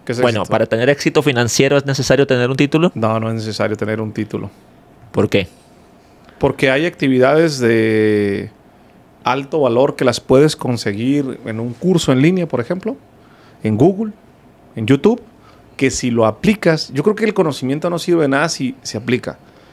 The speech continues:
Speaker 1: ¿va? El sistema educativo va a cambiar, te lo dice alguien que tiene tres maestrías, tiene dos doctorados. Yo no pregono el decirle a los jóvenes, "No estudien", no, no, no, no es eso. ¿Va? ¿Te da, te da tablas un título? ¿Te va a dar tablas? Claro.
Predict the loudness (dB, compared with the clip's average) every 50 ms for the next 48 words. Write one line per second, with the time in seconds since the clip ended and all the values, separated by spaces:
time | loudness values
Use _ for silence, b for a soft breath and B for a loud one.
0 | b b b b _ _ -12 -12 -12 -14 -16 _ _ _ _ -4 -4 -2 0 2
1 | 2 4 4 4 4 2 2 4 4 6 6 6 4 2 0 -2 -4 -2 0 0
2 | 2 2 0 2 2 2 4 4 2 0 0 0 -2 -2 -2 -2 -2 -2 0 0
3 | 0 0 -2 -2 -2 -2 -2 -2 -2 -2 -4 -4 -2 0 0 0 0 0 0 -2
4 | -2 -2 -2 -2 0 2 2 2 2 0 0 0 2 2 0 0 2 0 2 2
5 | 2 2 4 4 2 2 0 B B B B B B -10 -6 -2 0 0 2 2
6 | 2 2 2 2 2 2 2 2 2 2 4 4 6 6 8 6 6 4 4 2
7 | 2 2 2 2 0 0 0 0 0 0 -2 -2 -4 -6 -8 -8 b b b b
8 | b b b b -4 -2 -2 -2 -2 -2 0 2 2 4 2 2 -2 -4 -12 -4
9 | 0 2 2 4 4 2 2 2 2 2 2 2 2 0 -2 -2 -4 -6 -4 -4
10 | -4 -2 -2 -2 -2 0 2 4 4 6 4 2 2 0 0 0 0 -2 -6 -8
11 | -12 -14 -18 -6 0 2 4 4 4 2 0 -4 -6 -10